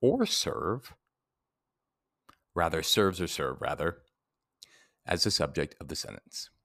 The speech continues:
The subject of the sentence in, is the noun or nouns which perform the action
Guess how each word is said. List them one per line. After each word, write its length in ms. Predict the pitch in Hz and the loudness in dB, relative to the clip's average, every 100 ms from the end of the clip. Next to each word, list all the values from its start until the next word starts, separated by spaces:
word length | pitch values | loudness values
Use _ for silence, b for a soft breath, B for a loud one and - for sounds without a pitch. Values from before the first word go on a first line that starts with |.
| _ - | _ -8
The 80 | 107 | 0
subject 380 | - 80 85 85 | 0 0 -2 -4
of 80 | |
the 100 | 78 | 0
sentence 380 | 82 - 190 - | 2 2 2 -4
in, 460 | - 92 101 101 98 _ - | -2 2 4 2 0 _ 6
is 200 | 131 - | 6 8
the 120 | 139 | 6
noun 320 | 87 87 92 104 | 6 6 6 4
or 100 | 104 | 4
nouns 400 | 78 76 80 - 90 | 4 2 0 -2 -2
which 220 | 87 - | -2 0
perform 600 | 107 - 73 73 78 71 | 0 2 2 2 0 -2
the 200 | 80 - | -4 -2
action 500 | 73 - - - 82 | -2 -2 -4 -6 -6